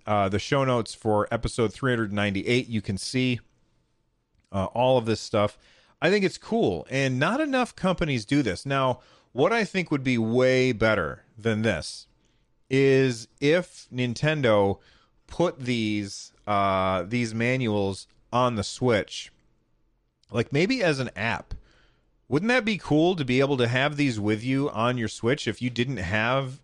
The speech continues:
a, a, uh, um, sorry, my brain stopped working. If you didn't have an iPad or a phone or something like that to look on,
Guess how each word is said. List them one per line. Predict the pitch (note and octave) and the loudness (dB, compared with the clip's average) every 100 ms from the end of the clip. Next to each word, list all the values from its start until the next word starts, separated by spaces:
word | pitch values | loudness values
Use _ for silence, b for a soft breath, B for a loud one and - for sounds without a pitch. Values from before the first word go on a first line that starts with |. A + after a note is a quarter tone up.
| - | -4
a, | B2 A#2+ A#2 A#2+ A#2+ A2+ | 0 0 0 0 2 2
a, | A2+ | 2
uh, | G#2+ G#2 G2 - _ _ _ _ _ _ G2 | 2 0 -2 -8 _ _ _ _ _ _ 0
um, | G2 F#2 F2+ E2+ b b b _ _ _ _ _ _ _ _ _ - | 2 2 -2 -8 b b b _ _ _ _ _ _ _ _ _ -8
sorry, | - A2 F#2+ | 0 2 2
my | F#2+ | 2
brain | F#2+ A2+ | 2 2
stopped | G2+ G2+ F#2 | 0 -2 0
working. | G2 G#2 | -2 -2
If | A2 | -2
you | B2 | 0
didn't | C#3 B2+ | 0 0
have | A#2+ B2 | 0 0
an | B2+ | 0
iPad | F#2+ B2 A#2+ A#2 B2 B2+ | 0 -2 0 0 2 2
or | A#2+ G2+ | 0 -4
a | |
phone | - A2 A2+ B2+ | -2 -2 0 0
or | A#2 | -2
something | - C3 - A#2+ | -2 -6 -4 -2
like | A2+ F#2+ | -2 -2
that | A2 A#2+ | -2 -2
to | G#2+ | -4
look | F#2 F#2+ | -2 -2
on, | C3 C3+ | -2 -2